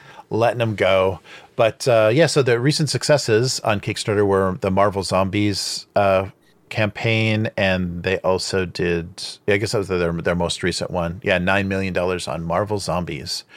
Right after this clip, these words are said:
So here's a quote. Uh, so, "At Come On,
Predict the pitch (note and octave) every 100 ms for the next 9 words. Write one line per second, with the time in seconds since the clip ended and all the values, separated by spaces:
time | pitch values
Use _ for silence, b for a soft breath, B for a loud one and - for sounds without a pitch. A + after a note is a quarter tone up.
0 | B B B B B B B - B2+ -
1 | - - D3 B2 - - C3 B2+ - -
2 | - - A2+ G#2 G2+ - G#2+ G#2+ D#3+ -
3 | E3+ D#3+ A2+ A#2+